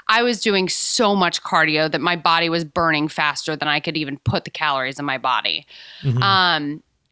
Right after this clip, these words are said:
Speaker 1: and I was, uh, like, one seventeen at some point cheering.
Speaker 2: Oh
Speaker 1: So
Speaker 2: my
Speaker 1: you can
Speaker 2: gosh.
Speaker 1: see what a big number jump that was for me. And that's what I have to kind of,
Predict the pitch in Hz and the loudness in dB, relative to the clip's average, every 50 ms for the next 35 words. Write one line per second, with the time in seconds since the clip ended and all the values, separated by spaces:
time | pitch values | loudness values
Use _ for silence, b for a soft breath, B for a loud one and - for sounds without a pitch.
0 | _ - 208 208 196 196 190 190 190 190 175 156 - - _ _ _ _ - - | _ -4 -2 0 0 0 0 0 0 -2 -2 -4 -6 -8 _ _ _ _ -20 -20
1 | - - 208 202 190 180 185 175 180 202 202 190 196 185 - - - - 208 185 | -12 -4 -2 -2 -2 -2 -2 0 2 2 2 2 2 2 2 2 2 2 2 2
2 | 175 175 165 160 160 - - 202 170 160 151 - - - - - 160 156 - - | 2 0 -2 -2 -4 -2 0 2 2 2 2 0 -2 -4 -4 -4 -4 -4 -4 -6
3 | - 139 - - - - - 147 131 - - - - _ - - - 208 233 220 | -6 -6 -4 -4 -4 -4 -2 -2 -4 -4 -6 -8 -12 _ -4 0 2 2 2 2
4 | 196 202 - 247 - 233 277 220 208 - - - - - - 269 285 302 285 240 | 0 0 0 0 2 2 2 2 2 2 2 2 2 2 2 2 4 4 4 4
5 | 180 156 151 151 156 160 175 - B B B B B B B B B - 202 190 | 2 2 2 2 0 0 -2 -2 B B B B B B B B B -4 -2 0
6 | 190 214 226 233 226 208 165 - _ _ - 262 254 247 233 214 175 202 202 202 | 2 4 4 4 4 2 0 -4 _ _ 2 4 6 6 6 4 4 4 4 4
7 | 208 240 262 247 226 185 175 156 170 151 147 147 - - 156 131 92 101 156 135 | 4 4 2 2 2 2 2 2 2 0 0 0 -2 -2 0 0 0 0 0 -2
8 | 123 135 - - - 143 127 - 50 - - - - 208 202 190 214 220 240 277 | 0 -2 -2 -4 -4 -4 -4 -4 -4 -6 -4 -2 0 0 2 2 4 4 2 2
9 | - - 285 247 226 233 208 202 - - 190 - - - 202 180 175 170 165 160 | 2 0 0 2 2 2 2 0 0 -2 -4 -4 -2 -2 0 0 2 2 0 0
10 | 160 156 160 | 0 -4 -6